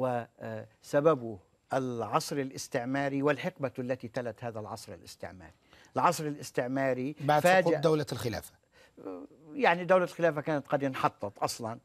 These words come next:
Speaker 2: مم.
Speaker 1: منذ القرن الثامن عشر. في القرن التاسع عشر غزتنا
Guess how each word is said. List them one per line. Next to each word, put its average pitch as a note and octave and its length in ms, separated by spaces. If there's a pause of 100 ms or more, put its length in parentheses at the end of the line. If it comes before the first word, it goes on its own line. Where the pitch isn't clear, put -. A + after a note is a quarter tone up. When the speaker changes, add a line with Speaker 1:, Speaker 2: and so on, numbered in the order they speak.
(200)
Speaker 2:
مم. D#3 140
Speaker 1:
منذ C#3+ 340 (140)
القرن C3+ 300
الثامن A#2+ 420
عشر. F#2+ 320 (220)
في - 80
القرن F3 340
التاسع D3 420
عشر E3+ 340
غزتنا D3+ 640